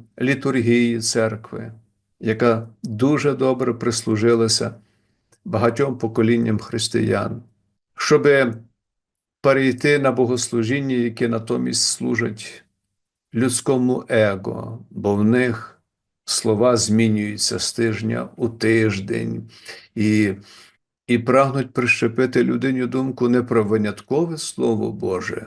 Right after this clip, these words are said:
правду Божу, Ісуса Христа, єдиного Спасителя і Викупителя,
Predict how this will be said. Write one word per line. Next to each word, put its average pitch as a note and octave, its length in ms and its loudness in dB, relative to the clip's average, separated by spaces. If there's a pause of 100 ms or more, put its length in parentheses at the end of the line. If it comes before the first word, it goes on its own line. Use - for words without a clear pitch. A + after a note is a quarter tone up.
(120)
правду A2 640 2
Божу, G2+ 640 -2 (460)
Ісуса A2+ 460 2
Христа, G#2 540 0
єдиного G2 560 0
Спасителя G#2 640 -2
і G#2+ 80 2
Викупителя, A2 760 -4